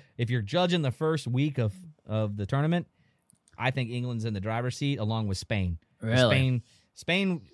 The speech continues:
Speaker 1: Spain didn't play a really gr-, they played a Costa Rican team, and they're not that great. And they're in the same concacaf as, um, uh, the United States, but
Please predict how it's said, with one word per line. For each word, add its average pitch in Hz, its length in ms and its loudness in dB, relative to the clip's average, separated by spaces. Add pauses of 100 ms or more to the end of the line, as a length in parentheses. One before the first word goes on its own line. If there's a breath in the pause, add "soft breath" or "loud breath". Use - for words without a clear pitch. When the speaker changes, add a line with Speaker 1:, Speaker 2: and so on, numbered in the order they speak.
Speaker 1:
Spain 233 300 -4
didn't 156 200 -2
play 151 180 0
a 135 60 -2
really 135 260 -4
gr-, 101 280 -8 (100)
they 120 220 -8
played 139 180 -6
a 107 40 -6
Costa 110 300 -4
Rican 104 240 -4
team, 113 320 -2 (120)
and 101 120 -4
they're 101 80 -4
not 98 160 -4 (240)
that 95 220 -8
great. 117 300 -6 (300)
And 95 220 -8
they're 107 120 -6
in 98 60 -4
the 92 60 -6
same 101 400 -4 (100)
concacaf 98 580 -6
as, 90 200 -8 (320)
um, 87 400 -10 (920)
uh, 98 240 -10
the 95 80 -10
United 95 240 -4
States, 117 260 -4 (140)
but 107 240 0